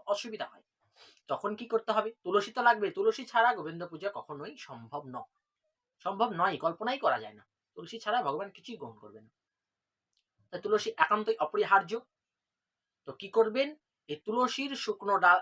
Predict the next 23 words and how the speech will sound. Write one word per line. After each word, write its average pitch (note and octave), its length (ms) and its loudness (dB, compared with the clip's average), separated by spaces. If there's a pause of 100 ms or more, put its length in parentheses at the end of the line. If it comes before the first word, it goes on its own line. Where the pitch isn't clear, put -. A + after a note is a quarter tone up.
(120)
আপনারা D#3 360 6 (220)
বাড়িতে C#3+ 300 2
রেখে F#3 220 0
দেবেন, B2+ 300 -4
আপনার C#3+ 300 -10
যেই D#3 200 -6
বৃক্ষটি C#3+ 340 -10
শুকিয়ে E3+ 260 -10
গেছে, F#3 140 -12
শুকনো - 360 -10
ডালটা - 280 -2
রেখে E3 240 -10
দেবেন, F#3+ 160 -14 (360)
এবং E3 380 12 (360)
আপনারা F3+ 240 0
কি G3 80 -12
করবেন? G#3 240 -2
সাইজ G3 340 -2
সাইজ F#3+ 260 -4 (100)
করে C#3+ 140 -4
রেখে A#2+ 240 -10
দেবেন। A2 160 -14 (1200)
কেন? F#3+ 180 6